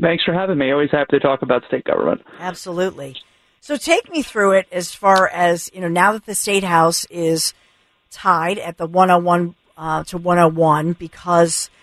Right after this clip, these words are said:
Speaker 2: of, uh, State Rep Sarah Innamorato, that, who I had talked about. So she's going for a different job. Now
Speaker 1: Mm-hmm.
Speaker 2: they're tied up again. So this adds another wrinkle to this. How does it help or hurt?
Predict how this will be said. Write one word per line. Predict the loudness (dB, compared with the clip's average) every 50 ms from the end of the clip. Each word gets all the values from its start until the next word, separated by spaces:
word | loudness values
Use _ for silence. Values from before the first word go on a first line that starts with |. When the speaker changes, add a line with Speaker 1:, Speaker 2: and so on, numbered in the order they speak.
| _ _ _ _
Speaker 2:
of, | 0 2 4 4 2 2 -2 -16 -14
uh, | -12 -12 -12 -10
State | -12 -4 0 0 0 0 0
Rep | 2 2 2 2 0 -4
Sarah | -6 2 4 4 6 6 4 2 0
Innamorato, | -4 -8 -6 -6 -4 -2 -2 -2 -2 -2 -4 -4
that, | -6 -10 -12
who | -10 -2 2
I | 2 2
had | 2 2 -2
talked | -4 0 0 0 0 -2
about. | -12 -14 -14 -14 -12
So | -12 -12 -10
she's | -10 -8 -6 -6 -4
going | 2 2 4 4 2
for | 0 -2 -6 -6
a |
different | -6 -6 -10 -8 -8 -8 -4
job. | 0 0 2 2 2 0 0 -2 -4 -10 _ _ _ _ _ _ _ _ -8
Now | 0 2 4 6 6 6 6 6
Speaker 1:
Mm-hmm. | 6 4 4
Speaker 2:
they're | 2 2 -4
tied | -4 -4 -6 -8 -8 -4 0
up | -2 -2 0 -2
again. | -6 -4 -2 -2 0 0 0 0 -2 -4 _ _ _ _ _ _
So | -4 2 2 2
this | 4 4 2 2 0 -2
adds | -4 -2 -2 -2 0 2
another | 2 4 4 6 4 2
wrinkle | 2 0 0 2 2 2 2 2 0 0 0
to | 0 0 -2 0 2 2 2 2
this. | 4 2 2 2 -2 -4 -4 -4 -4 -6 _ _ _ _ _ _ _ _
How | _ 0 0 0
does | 0 -2 -4
it | -6 -6 -8
help | -8 -2 2 2 4 4 4 0 _ -8 -10
or | -2 0 2 2
hurt? | 0 -2 -2 2 2 2 2 2 _